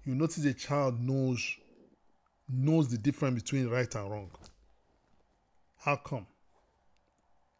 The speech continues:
How come they know the difference between right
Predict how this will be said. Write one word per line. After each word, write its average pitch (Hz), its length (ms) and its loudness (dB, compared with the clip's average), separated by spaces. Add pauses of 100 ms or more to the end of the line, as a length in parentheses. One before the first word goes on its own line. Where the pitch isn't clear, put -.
(140)
How 156 140 4
come 151 260 2
they 127 120 4
know 131 360 4
the 113 140 0
difference 123 380 0
between 110 420 -4
right 113 220 -2